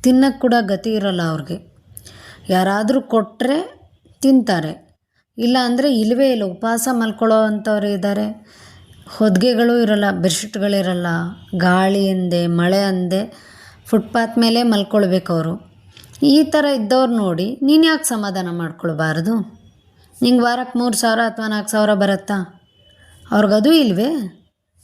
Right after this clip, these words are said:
ಇದ್ರೆ ತಿಂತಾರೆ, ಇಲ್ಲ ಅಂದರೆ ಉಪವಾಸ. ಅವರು ನೋಡಿ ಸಮಾಧಾನ ಆಗ್ಬೋದಲ್ಲ ನೀನು.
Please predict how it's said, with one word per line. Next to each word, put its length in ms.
ಇದ್ರೆ 540
ತಿಂತಾರೆ, 760
ಇಲ್ಲ 140
ಅಂದರೆ 280
ಉಪವಾಸ. 440
ಅವರು 320
ನೋಡಿ 180
ಸಮಾಧಾನ 460
ಆಗ್ಬೋದಲ್ಲ 580
ನೀನು. 580